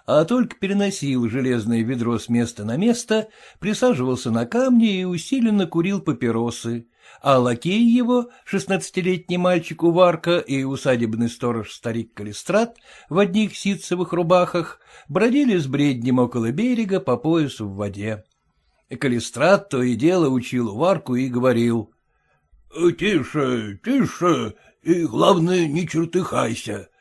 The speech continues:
рыба неумытого не любит. Никаких ругательных слов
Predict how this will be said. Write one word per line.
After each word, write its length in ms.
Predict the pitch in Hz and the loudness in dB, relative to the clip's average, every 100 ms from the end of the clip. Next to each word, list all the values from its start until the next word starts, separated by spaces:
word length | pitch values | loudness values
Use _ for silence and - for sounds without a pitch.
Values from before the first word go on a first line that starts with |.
| _ _ - | _ _ -2
рыба 520 | 170 196 180 175 143 | 2 4 4 2 0
неумытого 600 | 139 165 170 180 170 156 | 0 0 4 4 4 2
не 160 | 160 160 | 4 6
любит. 480 | 135 110 98 - _ _ _ _ _ | 4 0 -8 -16 _ _ _ _ _
Никаких 640 | 139 165 170 156 170 190 - | -4 -2 0 0 -2 -2 -4
ругательных 920 | 143 170 160 151 175 151 170 175 - | 0 4 6 6 6 4 -2 -2 -4
слов 460 | - 143 170 165 | -4 2 4 4